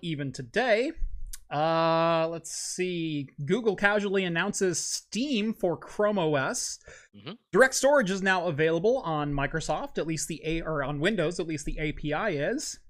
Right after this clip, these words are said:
Speaker 1: Uh, Intel C P U is about to get a little bit slower again, thanks to Spectre V two. Uh, Microsoft might have accidentally revealed that ads are coming to Windows eleven in the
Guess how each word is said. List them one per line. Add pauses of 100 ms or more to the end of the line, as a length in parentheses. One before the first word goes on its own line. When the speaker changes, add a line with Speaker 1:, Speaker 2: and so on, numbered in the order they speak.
(320)
Speaker 1:
Uh, (100)
Intel
C
P
U
is
about
to
get
a
little
bit
slower
again,
thanks
to
Spectre
V
two. (1200)
Uh,
Microsoft
might
have
accidentally
revealed
that
ads
are
coming
to
Windows
eleven
in
the